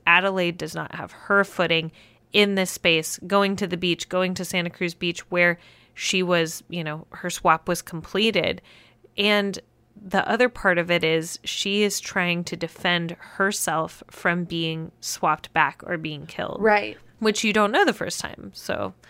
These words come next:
Speaker 1: that's, like, literally in the last three minutes of the movie. <laughs>
Speaker 2: Yeah, and the swap part of it is interesting because even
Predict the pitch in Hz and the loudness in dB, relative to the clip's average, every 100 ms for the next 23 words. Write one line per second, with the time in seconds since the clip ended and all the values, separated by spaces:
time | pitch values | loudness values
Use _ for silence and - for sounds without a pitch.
0 | - - - - - 208 233 185 - _ | -20 -20 -20 -16 2 4 6 2 0 _
1 | _ - - 233 262 302 294 285 269 254 | _ -16 -12 -8 -2 2 4 6 6 4
2 | 247 226 208 202 180 175 170 185 170 165 | 4 4 4 4 4 4 2 -2 -2 -2
3 | 160 160 160 165 151 202 - - - - | -4 -6 -6 -6 -4 2 4 2 -8 -16
4 | - - - 226 247 233 208 170 226 220 | -20 -20 -2 6 8 10 8 6 -2 -2
5 | 214 - 277 320 - 262 214 196 185 175 | -2 2 6 6 4 2 2 2 0 -2
6 | - - 214 - 170 - - 170 180 202 | -6 -8 -8 -4 -4 -6 -12 -14 -8 0
7 | 226 208 185 - 320 370 415 370 339 | 4 2 0 -8 -4 0 0 -2 -6